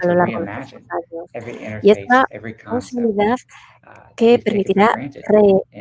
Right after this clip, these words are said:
Speaker 1: reimaginar
Speaker 2: plugins, and do so in a way
Speaker 1: todo lo que se
Speaker 2: that'll be
Speaker 1: construya y los
Speaker 2: accessible
Speaker 1: nuevos plugins
Speaker 2: to
Speaker 1: también.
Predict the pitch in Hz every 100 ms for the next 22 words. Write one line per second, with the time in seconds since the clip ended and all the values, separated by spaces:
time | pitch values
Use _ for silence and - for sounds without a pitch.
0 | 196 190 175 175 214 175 220 262 294 -
1 | _ _ _ _ _ 143 151 139 131 127
2 | 127 113 104 104 127 208 240 240 208 -
3 | 196 - 208 202 208 262 294 269 214 170
4 | 180 170 180 180 - 262 285 202 196 196
5 | 214 196